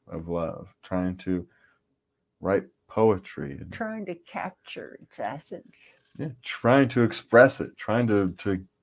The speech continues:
Speaker 1: create it, cover its whole beauty, its whole depth, its whole entire meaning. And there have been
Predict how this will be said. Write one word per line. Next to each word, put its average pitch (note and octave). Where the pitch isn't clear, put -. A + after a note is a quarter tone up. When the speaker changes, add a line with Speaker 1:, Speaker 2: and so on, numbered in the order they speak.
Speaker 1:
create A#2+
it, F2
cover A#2+
its -
whole A2+
beauty, G2+
its E2+
whole G2
depth, -
its F2
whole A2
entire G#2
meaning. G2+
And F#2
there G2+
have F#2+
been G2